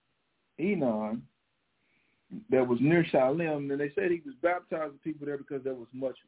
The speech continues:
water there. So here we see again John the Baptist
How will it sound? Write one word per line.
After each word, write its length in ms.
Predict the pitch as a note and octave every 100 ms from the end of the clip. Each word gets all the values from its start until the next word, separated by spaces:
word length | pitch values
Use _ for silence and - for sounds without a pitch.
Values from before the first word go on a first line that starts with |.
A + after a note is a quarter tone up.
| A2
water 320 | A#2+ A#2+ G#2+
there. 220 | G#2 F#2+ -
So 120 | A#2+
here 160 | C3 F3+
we 160 | F#3 F3
see 160 | E3+ D#3
again 480 | C#3+ D3 C3+ A#2+ - _ _ _ -
John 280 | A#2+ C3 F3
the 60 |
Baptist 520 | F3 G3 E3 C#3 C3